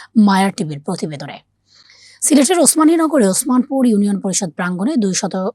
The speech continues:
সত্তরটি অসহায় পরিবারের জন্য ফুড ব্যাগ আনুষ্ঠানিকভাবে হস্তান্তর করা হয়। মঙ্গলবার সকালে ট্রাস্টের সভাপতি ও যুক্তরাজ্য প্রবাসী আব্দুল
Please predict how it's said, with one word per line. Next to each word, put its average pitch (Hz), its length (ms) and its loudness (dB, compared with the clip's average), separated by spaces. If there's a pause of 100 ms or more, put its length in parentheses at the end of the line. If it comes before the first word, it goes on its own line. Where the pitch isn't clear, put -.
সত্তরটি 240 540 -4
অসহায় 180 380 -4
পরিবারের 156 420 -8
জন্য 180 380 -6
ফুড 185 160 -6
ব্যাগ 170 280 -6 (120)
আনুষ্ঠানিকভাবে 165 720 -8 (300)
হস্তান্তর 165 460 -6
করা 131 180 -8
হয়। 170 180 -6 (440)
মঙ্গলবার 247 340 6
সকালে 233 360 0
ট্রাস্টের 202 360 -2
সভাপতি 226 600 -4
ও 320 40 -4
যুক্তরাজ্য 175 440 -6
প্রবাসী 170 340 -6
আব্দুল 170 300 -6